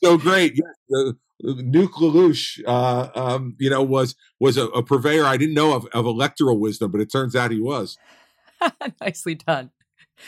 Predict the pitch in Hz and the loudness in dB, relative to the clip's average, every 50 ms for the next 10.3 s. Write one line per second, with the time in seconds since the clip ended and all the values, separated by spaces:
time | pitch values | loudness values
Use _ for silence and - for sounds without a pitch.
0 | - - - - - - - 220 202 180 - - 220 220 254 339 - - - 254 | -20 -20 -20 -18 -6 0 2 2 2 2 -2 -8 -8 -6 -6 -6 -6 -8 -6 -4
1 | 214 202 196 - 175 165 156 151 147 147 143 _ _ _ _ _ _ _ _ - | -4 -4 -4 -6 -4 -4 -2 -2 -4 -4 -8 _ _ _ _ _ _ _ _ -8
2 | 151 147 143 143 139 135 131 131 127 127 123 _ _ _ - - - 156 160 151 | -4 -4 -2 -2 -4 -4 -6 -8 -10 -14 -14 _ _ _ -18 -8 -2 0 0 0
3 | 139 113 131 - 110 _ _ - 143 - 147 135 127 - - _ - 180 _ _ | 0 -4 -10 -14 -14 _ _ -10 -6 -4 -4 -6 -6 -10 -16 _ -20 -20 _ _
4 | _ _ _ _ _ _ - _ - - 185 196 196 170 160 160 156 151 - 147 | _ _ _ _ _ _ -20 _ -10 -2 2 2 2 2 2 0 -2 -2 -4 -6
5 | 147 135 147 - - 117 143 - 156 143 123 123 139 _ _ _ _ _ _ _ | -8 -8 -8 -10 -10 -12 -8 -4 -2 -2 -2 -2 -6 _ _ _ _ _ _ _
6 | - - 160 156 151 - - 160 156 151 143 139 135 131 131 139 135 113 131 127 | -2 0 0 0 0 0 0 0 2 2 0 -4 -6 -8 -10 -10 -10 -8 -8 -8
7 | 127 123 120 113 131 131 127 123 113 127 123 - 127 127 123 120 120 113 - - | -8 -8 -10 -10 -10 -10 -10 -10 -8 -10 -10 -8 -8 -8 -8 -10 -10 -12 -14 -12
8 | 143 135 120 135 175 202 180 131 - - - - - 147 143 139 135 - _ _ | -12 -12 -8 -6 -4 -4 -4 -6 -8 -10 -14 -12 -8 -6 -6 -6 -6 -8 _ _
9 | _ _ _ _ _ _ _ _ - - 175 190 208 214 214 208 190 180 175 - | _ _ _ _ _ _ _ _ -6 -4 -2 -2 -2 -2 -4 -4 -4 -6 -6 -6
10 | 170 175 175 175 170 170 | -6 -4 -2 -4 -4 -6